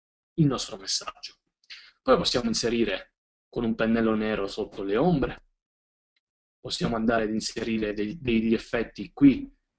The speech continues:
con un pennello bianco di richiamo per quanto riguarda le zone. Possiamo inserire degli effetti di luce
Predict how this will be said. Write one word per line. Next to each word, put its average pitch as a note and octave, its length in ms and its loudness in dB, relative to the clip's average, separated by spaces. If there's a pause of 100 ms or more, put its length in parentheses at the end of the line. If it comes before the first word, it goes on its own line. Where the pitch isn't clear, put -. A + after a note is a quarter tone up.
(560)
con B2 160 -2
un A#2+ 100 0
pennello A2+ 360 2
bianco A2+ 420 0
di B2+ 160 0
richiamo A2+ 840 0
per A2+ 160 -6
quanto A#2 280 -4
riguarda A2+ 420 0
le G#2+ 140 -2
zone. A2+ 520 -2 (1900)
Possiamo C#3 720 2 (1080)
inserire C#3+ 800 6
degli B2+ 180 4
effetti B2+ 360 2
di A2+ 100 2
luce E3 500 2